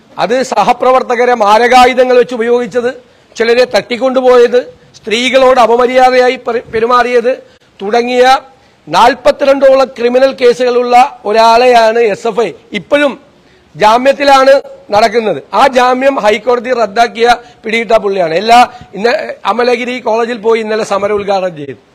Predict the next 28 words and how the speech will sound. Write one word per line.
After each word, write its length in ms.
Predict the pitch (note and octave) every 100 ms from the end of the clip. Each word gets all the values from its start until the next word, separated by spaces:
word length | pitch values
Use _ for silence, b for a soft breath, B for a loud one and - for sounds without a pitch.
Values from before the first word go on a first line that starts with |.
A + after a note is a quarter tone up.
| _
പിടികിട്ട 300 | G#3+ D4+ D#4+
പുള്ളിയായിട്ട് 480 | D#4+ D#4 D4 C#4+ C4+
പ്രഖ്യാപിക്കപ്പെട്ടിരിക്കുന്ന 1000 | C4 A#3 A#3+ B3 B3 B3 G#3 A#3 G#3+ - b b -
ഒരാളാണ്. 480 | G#3 A3 G#3 F#3 B2 - b b b E3 G#3
എന്നിട്ട്, 640 | C#4 E4 D4+ B3+ G#3+ E4+ - _ _ _ _ _ _
എന്നിട്ടാണ് 840 | E3 A3+ C#4 D#4+ D4+ B3+ B3 B3+ A3 F#3+
ഈ 260 | G#3 C4
മുഴുവൻ 380 | B3+ A#3 A#3+ A#3+
ക്രമക്കേടുകൾക്ക് 920 | - G#3 A3 A#3 B3 B3 B3 B3 A#3
കൂട്ടുനിൽക്കുക. 640 | A3+ B3 G3+ B3 G3 F3 - _ _ _
ആ 240 | D#3+ B3
എസ് 220 | C#4+ B3 C4+
എഫ് 160 | -
ഐ 160 | C#4 C#4
നേതാവിന്റെ 640 | B3 A#3+ B3 B3 B3+ C4
നേതൃത്വം, 500 | A#3 G#3+ G#3+ A#3 A#3+
എസ് 140 | G#3+
എഫ് 140 | A#3 A#3+
ഐ 160 | C4 C4 B -
സംസ്ഥാന 440 | F3+ F#3+ B3+ C4
സെക്രട്ടറിയുടെ 580 | C4+ B3 - A3 B3 B3
നേതൃത്വത്തിൽ 720 | A3+ G#3+ A#3 B3 C#4 C#4 B3+
തന്നെയാണ് 400 | A#3 A3+ G#3 D#3 - b b
മറ്റൊരു 360 | D#3 G3+ A#3+ C4+
എസ് 180 | A#3+ B3+
എഫ് 240 | - B3
ഐ 80 | B3
നേതാവ് 580 | A#3 A3+ A3 A3+ A3+